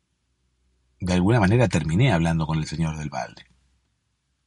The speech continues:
Después de, no sé, dos o tres horas de estar mirándome con los de seguridad aeroportuaria y de estar esperando una respuesta, llegó un momento que, bueno, les dije, "Discúlpenme, pero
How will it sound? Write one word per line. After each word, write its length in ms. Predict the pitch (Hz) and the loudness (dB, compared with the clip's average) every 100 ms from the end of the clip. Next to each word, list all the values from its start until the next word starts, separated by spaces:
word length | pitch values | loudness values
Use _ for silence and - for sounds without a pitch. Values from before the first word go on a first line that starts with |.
| _ _ _ _ _ _ _ _ _ _ _ - | _ _ _ _ _ _ _ _ _ _ _ -6
Después 320 | 95 127 107 | 0 4 4
de, 440 | 92 92 76 - _ _ _ _ _ - | 6 4 2 -4 _ _ _ _ _ -10
no 100 | 85 | -10
sé, 180 | - - _ _ _ - | -10 -20 _ _ _ -4
dos 320 | 98 127 117 | 2 2 4
o 80 | 92 | 2
tres 260 | 104 - | 2 2
horas 220 | 123 101 85 | 4 4 0
de 60 | |
estar 200 | 82 92 | 0 0
mirándome 600 | 90 87 87 85 82 87 | 2 2 2 0 0 -2
con 140 | 85 80 | -2 -4
los 120 | 78 | -4
de 100 | 76 | -6
seguridad 640 | 82 76 78 78 78 76 | -4 -4 -4 -2 -2 -2
aeroportuaria 800 | 76 76 85 - 131 98 90 95 | -6 -6 -6 0 2 4 4 2
y 60 | 71 | -2
de 80 | |
estar 300 | 62 76 - _ _ _ _ _ _ _ _ _ _ _ - | -6 -8 -8 _ _ _ _ _ _ _ _ _ _ _ -14
esperando 540 | - 90 98 98 82 | -6 0 4 4 4
una 180 | 85 82 | 2 0
respuesta, 580 | 87 - 87 78 - 98 | -2 -6 -6 -4 -2 -2
llegó 240 | 92 76 | -2 -4
un 60 | 87 | -4
momento 360 | 117 95 127 | -2 -2 -4
que, 180 | 95 85 | -2 -2
bueno, 300 | 87 - - | -4 -8 -16
les 140 | 92 - | -18 -16
dije, 280 | - 98 - _ _ _ _ _ _ _ _ - | -16 -18 -20 _ _ _ _ _ _ _ _ -12
"Discúlpenme, 600 | 92 - 92 92 90 87 | -6 0 4 4 4 2
pero 300 | 92 78 | 0 -4